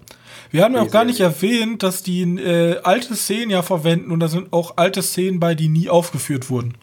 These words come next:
Speaker 1: Also sozusagen Bonusmaterial.
Speaker 2: Wusste ich nicht. Kann gut sein. Also
Speaker 1: Ja, ist so, deswegen wollte ich's nochmal sagen.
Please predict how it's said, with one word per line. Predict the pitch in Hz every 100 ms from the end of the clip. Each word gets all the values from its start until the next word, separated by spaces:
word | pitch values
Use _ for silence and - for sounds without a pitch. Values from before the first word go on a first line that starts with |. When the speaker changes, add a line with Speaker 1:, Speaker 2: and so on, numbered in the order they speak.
| - -
Speaker 1:
Also | 131 139 127
sozusagen | 143 135 139 113
Bonusmaterial. | 160 156 147 - 127 123 123 120 165 - _ _ _ _
Speaker 2:
Wusste | 123 113
ich | 101
nicht. | 90 - -
Kann | 123
gut | 147 156
sein. | 113 - - _ _ _ -
Also | 123 127
Speaker 1:
Ja, | 196
ist | 214
so, | 160 123
deswegen | 117 160 147
wollte | 143 127
ich's |
nochmal | 143 127 123 117
sagen. | 117 107